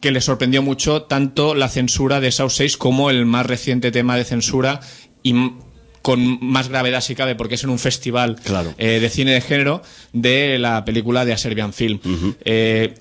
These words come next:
Speaker 1: él nos, nos explicaba un poco cómo va la normativa en México,
Speaker 2: Eh, sí,
Speaker 1: donde
Speaker 2: también es
Speaker 1: dice
Speaker 2: muy
Speaker 1: que allí,
Speaker 2: interesante.
Speaker 1: eh, realmente hay un estamento que se dedica a clasificar las películas, pero que por su parte no tiene, eh,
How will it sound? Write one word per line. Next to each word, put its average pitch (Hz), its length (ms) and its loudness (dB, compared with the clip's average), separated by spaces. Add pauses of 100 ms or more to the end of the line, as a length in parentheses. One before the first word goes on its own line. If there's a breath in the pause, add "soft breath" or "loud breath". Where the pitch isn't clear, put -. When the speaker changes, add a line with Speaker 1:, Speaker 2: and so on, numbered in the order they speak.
Speaker 1:
él 147 160 2
nos, 135 320 -2
nos 123 400 0
explicaba 135 420 -2
un 135 100 0
poco 127 280 -4
cómo 131 200 -2
va 127 100 0
la 127 100 0
normativa 123 420 -2
en 123 60 2
México, 175 600 -2 (140)
Speaker 2:
Eh, 78 280 -6
sí, - 200 2
Speaker 1:
donde 151 160 2
Speaker 2:
también - 160 2
es - 80 -2
Speaker 1:
dice - 120 0
Speaker 2:
muy - 60 0
Speaker 1:
que 170 80 0
allí, 156 260 0
Speaker 2:
interesante. 180 280 -14 (200 loud breath)
Speaker 1:
eh, 127 500 0
realmente 151 880 0
hay 143 220 2
un 147 100 0
estamento 156 720 -2
que 147 80 -4
se - 140 -2
dedica 135 400 2
a 131 60 -2
clasificar 139 440 -2
las 156 100 -2
películas, 170 460 -2 (480 loud breath)
pero 208 400 -2 (120)
que 151 140 -4
por 180 160 -6
su 156 180 -2
parte 165 380 -4
no 170 240 0
tiene, 170 540 0 (340 loud breath)
eh, 131 880 2